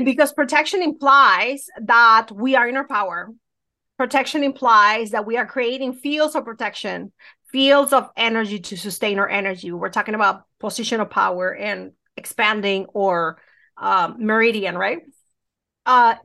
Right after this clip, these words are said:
protection also includes boundaries, and it's not just energetic boundaries, but it's also vocalized boundaries. And especially when it comes to, to, to women and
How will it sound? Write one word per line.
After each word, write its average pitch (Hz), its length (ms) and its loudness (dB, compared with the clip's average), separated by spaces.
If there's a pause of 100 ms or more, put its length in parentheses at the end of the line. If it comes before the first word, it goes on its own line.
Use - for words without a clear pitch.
protection 339 580 0
also 294 380 -2
includes 247 500 -6
boundaries, 208 800 -6 (400)
and 262 140 0
it's 254 140 0
not 277 420 6
just 262 320 -2
energetic 233 800 -4 (480)
boundaries, 196 760 -4
but 214 120 -6
it's 208 120 -6
also 226 300 2
vocalized 190 720 -2
boundaries. - 840 -8 (520)
And 233 140 0
especially 320 520 2
when 294 180 2
it 269 100 0
comes 254 420 2
to, 214 720 -2 (100)
to, 190 1000 -4 (640)
to 214 880 -2
women 208 640 0 (260)
and 202 960 -4